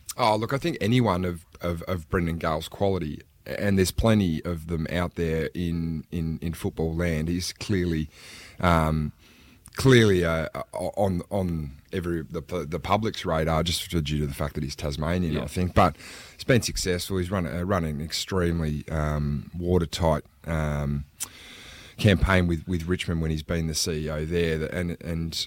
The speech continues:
Speaker 1: uh, look, I think naturally his name's gonna bob up, but f-, to have someone of, of Brendan's quality, um, would a, a big win for the football club, and, and we'll be searching far and wide for the right person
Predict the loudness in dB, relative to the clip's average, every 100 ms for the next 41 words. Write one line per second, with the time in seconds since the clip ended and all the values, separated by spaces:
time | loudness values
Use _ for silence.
0 | -8 -8 -6 -2 -2 0 -4 -4 -6 -4
1 | -2 0 0 -2 -2 -2 -4 -6 -4 -2
2 | 0 0 0 -4 -4 -12 -12 -2 2 4
3 | 4 4 2 2 0 -4 -6 -6 -6 -6
4 | -2 -2 -2 -6 0 2 2 2 0 -4
5 | -6 -2 0 0 0 -2 -4 0 0 0
6 | -2 0 2 2 2 0 0 -2 -4 -8
7 | -6 -4 -4 0 2 2 4 2 4 2
8 | 2 0 -2 -4 -4 -6 -2 0 0 0
9 | -2 -4 -6 -2 -2 -2 -2 -4 -4 -4
10 | -6